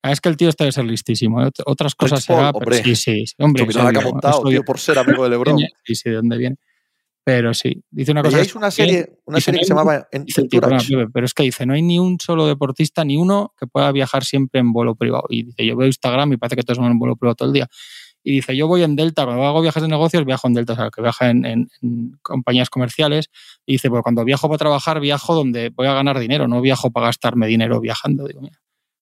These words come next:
Speaker 1: con pequeñas cosas, pero es un tío listo". No
Speaker 2: Y
Speaker 1: es
Speaker 2: que en
Speaker 1: un
Speaker 2: esa cultura hay que decirlo, en esa cultura hay que decirlo
Speaker 1: Sí,
Speaker 2: porque,
Speaker 1: sí, sí.
Speaker 2: ah, no hace tanto tiempo, supongo que ahora el porcentaje será mucho menor, pero no hace tanto tiempo, unos diez años más o menos, el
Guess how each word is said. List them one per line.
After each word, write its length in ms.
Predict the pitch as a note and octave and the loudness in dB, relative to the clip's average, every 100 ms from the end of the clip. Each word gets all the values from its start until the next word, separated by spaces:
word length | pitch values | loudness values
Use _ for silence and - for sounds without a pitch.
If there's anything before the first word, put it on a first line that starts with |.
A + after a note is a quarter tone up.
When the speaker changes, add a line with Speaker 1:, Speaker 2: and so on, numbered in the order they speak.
| - | -20
Speaker 1:
con 80 | B2 | -10
pequeñas 340 | B2+ E3+ E3+ | -2 0 0
cosas, 280 | D3+ E3 D#3 | 0 0 -2
pero 240 | A#2+ A2+ A2+ | -2 0 0
es 160 | - | 0
un 80 | A#2+ | -4
tío 480 | G#2+ A2 G#2+ A2 A#2 | 0 0 0 -2 -6
listo". 400 | A2+ A2+ - C3+ - _ _ _ | -4 -6 -8 -12 -12 _ _ _
No 80 | B2+ | -2
Speaker 2:
Y 40 | A2+ | 2
Speaker 1:
es 40 | |
Speaker 2:
que 80 | C#3 | 2
en 60 | |
Speaker 1:
un 40 | G#2+ | 2
Speaker 2:
esa 120 | D3 | -2
cultura 360 | - B2 - C#3 | -4 -6 0 0
hay 40 | |
que 80 | C#3+ | 2
decirlo, 400 | B2 - A#2 E2+ F#2 | -2 -2 -4 -6 -10
en 40 | |
esa 140 | F#2+ | -8
cultura 240 | G2+ G2+ A2 | -8 -4 -2
hay 40 | A2 | 0
que 60 | |
decirlo 280 | A2 B2+ C#3+ | 0 2 2
Speaker 1:
Sí, 40 | C#3 | 2
Speaker 2:
porque, 260 | A2 A#2 A#2 | 4 2 0
Speaker 1:
sí, 100 | A#2+ | 0
sí. 140 | B2 - | 0 2
Speaker 2:
ah, 140 | - | -6
no 180 | B2 A#2 | -6 -4
hace 200 | B2+ C3 | 0 0
tanto 280 | C3 C3 C3 | 0 -2 0
tiempo, 300 | D3 C#3+ D#3 | 0 0 -4
supongo 260 | A#2+ B2 A#2 | -2 -4 2
que 40 | |
ahora 80 | A#2+ | 2
el 60 | A#2+ | 2
porcentaje 420 | A#2 G#2+ A#2+ A2+ | -4 -4 -4 0
será 160 | A#2+ | -2
mucho 180 | A#2+ - | -2 -6
menor, 280 | A#2 B2 D3 - - _ | 0 0 -2 -12 -20 _
pero 180 | - G#2+ | 0 0
no 80 | G2+ | 0
hace 160 | A2+ A2+ | -4 -2
tanto 300 | A#2 A#2 A2 | -2 -2 0
tiempo, 520 | B2+ B2+ C#3+ F3 _ | 0 0 -2 -2 _
unos 240 | G2+ F#2+ G2 | -12 -8 -6
diez 180 | G2+ | -2
años 220 | A#2 A2+ A2+ | -2 -2 -4
más 120 | A2 | -2
o 40 | |
menos, 300 | A2 B2 E3 _ _ _ _ | -2 -2 -2 _ _ _ _
el 260 | C3 B2 | 0 0